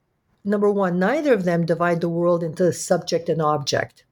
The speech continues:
They both, both of those groups, the neurobiologists and, um, these Mayan scholars, but particularly one who writes about this,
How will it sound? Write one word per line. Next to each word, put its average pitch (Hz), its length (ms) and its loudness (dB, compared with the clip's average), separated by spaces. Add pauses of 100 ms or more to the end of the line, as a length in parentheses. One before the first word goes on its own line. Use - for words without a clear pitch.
(960)
They 196 140 4
both, 220 580 -2
both 247 300 6
of 214 120 -10
those 208 200 0
groups, 156 360 -2
the 160 220 2
neurobiologists 185 1400 0
and, 175 520 0 (200)
um, 170 400 0
these 185 460 0
Mayan 170 540 0 (200)
scholars, 170 580 -2
but 170 200 -2
particularly 170 600 -2
one 160 280 0
who 147 160 -12
writes 185 300 2
about 147 260 0
this, 156 280 -2